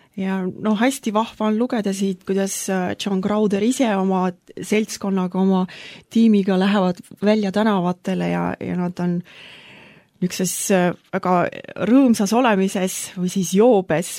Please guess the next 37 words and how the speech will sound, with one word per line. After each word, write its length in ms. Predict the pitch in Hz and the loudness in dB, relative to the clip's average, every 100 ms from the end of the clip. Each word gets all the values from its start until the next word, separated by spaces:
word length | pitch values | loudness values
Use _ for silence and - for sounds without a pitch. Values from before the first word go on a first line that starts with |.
| - | -4
pühast 400 | 185 196 196 - | -2 0 -4 -2
vaimust. 640 | 208 226 196 185 - - - - - - - - | 2 4 2 0 -8 -16 -20 -20 -20 -20 -18 -8
Et, 360 | 180 - - - | -8 -8 -10 -4
äh, 240 | 185 - - | -4 -6 -8
John 240 | - 208 | -2 0
ütles, 220 | 214 208 220 | 0 -2 -6
et 120 | - | -4
te-, 140 | 220 - 202 | -8 -8 -2
tema 220 | 294 285 | 0 2
ei 60 | 277 | 0
saagi 300 | 330 311 262 | 0 0 2
muidu 220 | 240 277 254 | 0 2 2
minna 300 | 277 262 214 | 4 4 2
sinna 280 | 214 202 214 | 2 2 2
evangeeliumi 560 | 220 214 247 214 202 196 | 2 2 0 0 -2 0
kuulutama, 540 | 226 214 - 202 180 | 0 0 0 -2 -2
et 80 | 190 | -4
tema 200 | 226 240 | 0 0
peabki 300 | 240 233 - | 0 -2 -2
olema 240 | 196 180 175 | 0 0 0
selliselt 600 | 175 156 170 160 - - | -2 -2 -4 -8 -10 -12
joobnud. 600 | - 185 202 165 147 - - - - - _ | 0 2 2 2 -4 -6 -20 -20 -20 -20 _
Et 100 | 185 | -8
siis 240 | - 247 233 | 0 0 0
tuleb 240 | 233 233 208 | -2 -2 0
kõik 220 | 233 226 | -4 -2
kuidagi 320 | 202 208 190 233 | 0 0 0 0
iseenesest 1040 | 220 226 339 262 233 226 226 - - - - - - - | 2 4 4 2 0 -2 -4 -10 -14 -20 -20 -20 -12 0
ja 80 | 202 | 0
kõik 180 | 233 | 2
on 80 | 208 196 | 0 4
loomulik, 640 | 330 311 240 220 - - - - - - - - | 4 4 4 2 -2 -16 -20 -20 -20 -20 -20 -6
sest, 400 | 214 202 - - | -6 -6 -10 -6
äh, 220 | 214 202 202 - | -2 -2 -4 -2
püha 240 | 254 254 | 0 2
vaim 260 | 277 277 202 | 2 2 4
juhib 480 | 233 262 254 240 | 4 2 0 -2